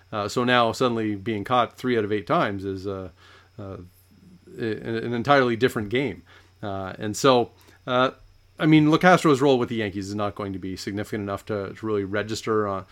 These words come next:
uh, for fantasy, unless, of course, there are injuries and, and he, you know, stumbles his way into regular playing time. Uh, but, uh, I guess, you know, keep an eye on it, see, see whether or not there's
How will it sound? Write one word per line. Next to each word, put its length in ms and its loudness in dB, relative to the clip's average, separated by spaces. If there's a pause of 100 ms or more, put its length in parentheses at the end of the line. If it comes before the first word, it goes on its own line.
(300)
uh, 100 -4
for 140 -4
fantasy, 440 4
unless, 320 4
of 80 -6
course, 220 0
there 140 0
are 80 2
injuries 400 -4
and, 260 -6
and 380 -8
he, 100 -10
you 460 -12
know, 80 -8
stumbles 400 0
his 120 -8
way 160 -6
into 140 -8
regular 300 -4
playing 240 -2
time. 260 0 (400)
Uh, 240 -6
but, 340 2 (480)
uh, 340 -10 (200)
I 80 -10
guess, 240 -4 (300)
you 80 -6
know, 100 -12
keep 200 2
an 40 6
eye 200 10
on 140 6
it, 140 0
see, 280 0
see 140 -2
whether 240 2
or 60 0
not 220 0
there's 360 -2